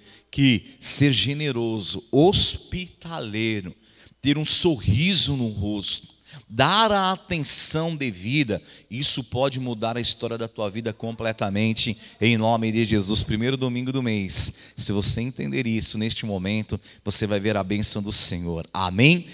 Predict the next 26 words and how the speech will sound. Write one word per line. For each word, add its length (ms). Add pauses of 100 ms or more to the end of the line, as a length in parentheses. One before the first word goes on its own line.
(140)
Aleluia. 720
Abigail, 580 (480)
ela 180
usou 1000
a 100
oferta 560
como 240
uma 180
arma 240
de 120
guerra. 520 (680)
Davi 340
tinha 240
espadas, 1120 (640)
só 340
que 480
a 80
oferta 460
aplacou 440
a 80
ira. 400 (680)
A 80
oferta 720 (360)
acalmou 580
os 180
ânimos. 920